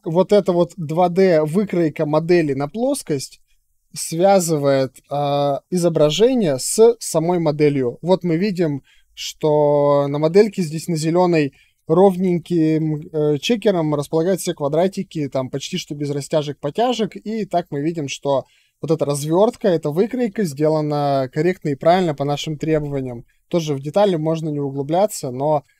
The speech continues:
знать об этом, я думаю, тем, кто интересуется три дэ и геймдевом, вообще стоит. После того, как у нас есть, э, лоу-поли модель с этими U V координатами,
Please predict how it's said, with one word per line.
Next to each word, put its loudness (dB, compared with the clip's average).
знать 0
об -6
этом, -2
я -4
думаю, -6
тем, -6
кто -10
интересуется -10
три -8
дэ 2
и -8
геймдевом, -4
вообще -6
стоит. -6
После 0
того, 2
как -8
у -2
нас 0
есть, 0
э, -10
лоу-поли 2
модель 0
с -8
этими -6
U -4
V -4
координатами, -4